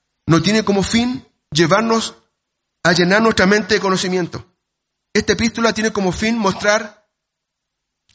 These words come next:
a un creyente genuino. Por lo tanto, lo que busca la epístola, hermanos, a través de la verdad, es transformarnos, mostrarnos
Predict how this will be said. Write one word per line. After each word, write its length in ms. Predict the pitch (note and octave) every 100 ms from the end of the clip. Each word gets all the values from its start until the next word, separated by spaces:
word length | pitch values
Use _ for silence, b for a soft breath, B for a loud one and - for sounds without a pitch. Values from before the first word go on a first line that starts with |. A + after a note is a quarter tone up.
| _ _
a 120 | - D#3+
un 360 | G3+ A3 - _ _
creyente 540 | F3 E3 F3+ G#3+ G#3+
genuino. 680 | F#3 F#3 E3+ F#3 C3+ B2 - _ _
Por 120 | E3+
lo 140 | E3+
tanto, 320 | E3+ A#3 A#3 A#3+
lo 100 | G#3+
que 100 | G#3
busca 240 | A#3+ D4
la 80 | C4
epístola, 360 | C4+ - F3
hermanos, 300 | C#3 B2 A#2+ - _ _ _
a 100 | D#3
través 240 | E3 G#3+
de 80 | A#3+
la 80 | G#3+
verdad, 720 | D#3+ C3 D#3 F#3+ D3 - _ _ _ _ _ _ _ _
es 440 | F3 A3 - - _ _ _ _
transformarnos, 1000 | E3+ E3+ - D3+ C3 D3 - - - - _ _ _ _ _ _ _ _ _
mostrarnos 760 | D3 D3 G3 G#3 G#3 G#3 G3 -